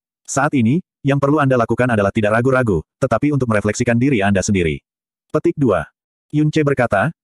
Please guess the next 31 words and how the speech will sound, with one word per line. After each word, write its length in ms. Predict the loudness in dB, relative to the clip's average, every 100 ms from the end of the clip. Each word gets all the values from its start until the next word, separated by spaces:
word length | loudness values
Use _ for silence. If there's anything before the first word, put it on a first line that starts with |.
| -6
"Saya 320 | -2 0 2
bukan 160 | 0
orang 240 | 0 0 0
yang 160 | 2
bimbang 240 | 2 2 2
dan 160 | 0
tidak 240 | 0 0 0
tegas 240 | 0 0
yang 160 | 0 0
terlalu 320 | 0 0 0
berbelas 240 | 0 0
kasih 320 | 0 -2 0 0
atau 160 | 0
orang 240 | 2 2 2
yang 80 | 0
tidak 160 | 0 0
bisa 240 | 0 0
melakukan 320 | 0 0 0
apa 240 | -2 0 0
yang 160 | 2
perlu 320 | 0 0 0 0
dilakukan. 480 | 0 0 -2 -2 -8 _ _ _ _ -4
Hanya 160 | 0 0
saja, 480 | 0 0 -2 -4 _
He 160 | -4 0
Ling, 320 | 0 0 -4 _ -4
dia 240 | 0 0
tidak 240 | 0 -2
sama." 320 | 0 -2 -2 -6 _
Petik 320 | -6 -2 0
dua. 320 | 0 0 -2